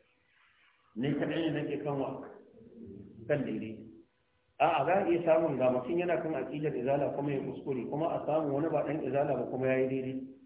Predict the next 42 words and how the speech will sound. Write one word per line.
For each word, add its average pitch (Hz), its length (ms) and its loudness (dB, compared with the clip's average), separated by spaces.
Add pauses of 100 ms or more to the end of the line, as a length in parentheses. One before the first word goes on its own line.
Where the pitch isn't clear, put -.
(720)
To 156 100 0
da 165 120 8
haka 170 140 4
yanzu 147 240 2
in 175 160 0
magana 160 360 2
ta 143 80 -4
taso 143 360 -2
dole 156 240 4
yanzu 131 200 2
a 139 260 -4
kau 147 180 0
da 131 80 -2
kungiyanci. 131 720 -2 (580)
A 123 160 -4
ce 165 120 0
wane 160 440 6
kan - 420 -6
ana 151 320 4
tare 120 260 -2
da 117 100 -6
shi, - 220 -12
amma 123 260 2
nan 147 160 0
gurin 123 240 0
ba 110 120 0
daidai 104 300 -6
ba 107 120 -8
ne. 104 100 -12 (480)
Wane 160 380 8
ba 156 240 8
a 151 80 4
tare 127 320 0
da 127 80 -8
shi, 131 200 -6
amma 127 380 0
kuma 151 200 0
nan 156 180 0
gurin 135 240 0
ya 135 120 4
yi 175 120 2
ne, 135 140 -4